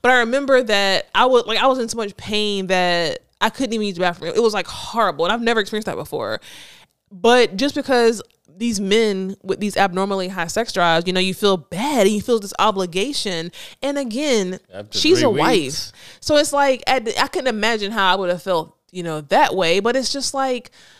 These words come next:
Speaker 1: that pain with every thrust.
Speaker 2: I was being gentle.
Speaker 1: You were not.
Speaker 2: Yes, I was.
Speaker 1: You were not. You weren't.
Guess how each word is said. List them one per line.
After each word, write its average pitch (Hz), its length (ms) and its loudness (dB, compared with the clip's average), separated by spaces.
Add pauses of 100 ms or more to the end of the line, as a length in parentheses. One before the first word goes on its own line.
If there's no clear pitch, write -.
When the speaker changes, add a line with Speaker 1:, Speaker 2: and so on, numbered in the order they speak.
(580)
Speaker 1:
that 294 380 0
pain 269 800 -4
with 240 180 0 (160)
every 233 520 -2
thrust. 202 920 -4 (380)
Speaker 2:
I 131 100 -6
was 151 100 -6
being 123 280 -8
gentle. 80 520 -12
Speaker 1:
You 220 200 -6
were 214 120 -2
not. 226 300 -8 (100)
Speaker 2:
Yes, 127 240 -14
I 139 100 -4
was. 143 500 -12 (280)
Speaker 1:
You 180 140 -16
were 190 100 -6
not. 175 220 -8 (1040)
You 190 140 -10
weren't. 175 240 -12